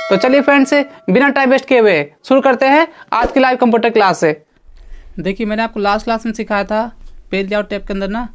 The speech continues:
यहाँ पे मार्जिन से लेकर के और लास्ट यहाँ पे पैराग्राफ ग्रुप तक, जिसमें इंडेंट और स्पेसिंग मैंने बताया था लास्ट क्लास में, ठीक है।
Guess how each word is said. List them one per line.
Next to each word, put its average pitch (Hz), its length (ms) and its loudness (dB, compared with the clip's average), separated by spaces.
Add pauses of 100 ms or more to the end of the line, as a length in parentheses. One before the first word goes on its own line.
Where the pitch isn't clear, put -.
(520)
यहाँ 175 200 -2
पे 202 100 -4
मार्जिन 190 320 -4
से 208 140 -8
लेकर 208 240 -6
के 226 240 -6
और - 420 -14
लास्ट 196 280 -4
यहाँ 196 140 -4
पे 226 100 -10
पैराग्राफ 196 340 -2
ग्रुप 175 260 -8
तक, 135 260 -6 (300)
जिसमें 175 300 -8
इंडेंट 190 400 -6
और 202 100 -6
स्पेसिंग 190 320 -8
मैंने 185 140 -6
बताया 175 240 -6
था 185 60 -8
लास्ट 170 240 -6
क्लास 143 260 -6
में, 143 140 -10 (400)
ठीक 180 120 -10
है। 180 160 -8